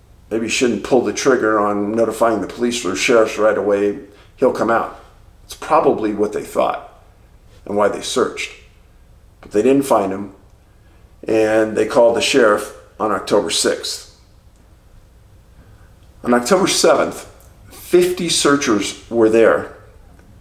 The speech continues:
when they heard about Ed. Now, Ed was a pretty well-known guy in that part of Washington because he owned a gas station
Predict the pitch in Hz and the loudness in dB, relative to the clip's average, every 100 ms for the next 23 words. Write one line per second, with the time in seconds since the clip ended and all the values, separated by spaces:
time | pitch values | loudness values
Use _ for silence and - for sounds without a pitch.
0 | - - 110 117 139 131 113 98 76 - | -16 -4 0 2 2 4 4 2 2 -2
1 | - - - - _ - - - - - | -2 -20 -20 -20 _ -20 -20 -20 -20 -20
2 | - - - - - - 101 139 180 190 | -20 -20 -20 -20 -8 0 4 4 4 4
3 | 147 - 175 160 120 135 139 139 127 120 | 2 2 2 4 6 6 6 4 2 2
4 | 120 113 104 101 104 92 - 117 101 92 | 4 4 4 0 -4 -4 -2 0 0 -2
5 | 92 - 120 127 110 98 92 95 110 131 | -6 0 2 2 -2 -8 -8 -8 -4 2
6 | 120 117 113 - 117 107 104 107 110 127 | 4 4 2 -4 -2 -2 -2 -4 -4 -4
7 | 143 151 - 87 - - - | -2 -4 -6 -6 -6 -10 -14